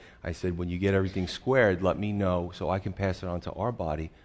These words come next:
that we have a, we have an arm going out to the Dominican Republic." Yeah, pretty amazing. And it's, it's, as Americans, sometimes we go out of this country and we see, "Wow, this is really poverty."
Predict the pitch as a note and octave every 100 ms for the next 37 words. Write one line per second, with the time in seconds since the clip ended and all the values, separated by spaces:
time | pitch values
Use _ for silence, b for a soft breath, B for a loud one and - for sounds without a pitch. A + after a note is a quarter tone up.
0 | b b - _ _ _ - E2+ - F#2+
1 | E2 F2+ E2+ E2+ - F#2+ F#2 F2 F2+ A#2
2 | B2 G2 G2 - F#2+ G2 F2 F2 - F#2
3 | E2+ E2+ E2 E2+ E2+ E2+ B2+ A2+ A1 -
4 | b b b b b _ _ - E2+ F2
5 | - - - F2+ F2 E2 E2 D#2 - F#2+
6 | G2 F#2+ A#2 G2+ G#2+ A2+ G#2+ A#2+ C3+ A2
7 | F#2+ G#2 G2 A2 G2 G2 G2 G2+ A2 G#2
8 | G2 - A2+ G#2+ G#2 F#2+ F2+ - A#2 F#2+
9 | G2+ B2+ D2 b b b A2+ - A2+ F2
10 | F2 F2+ G2 - G2+ C3 F2 D#2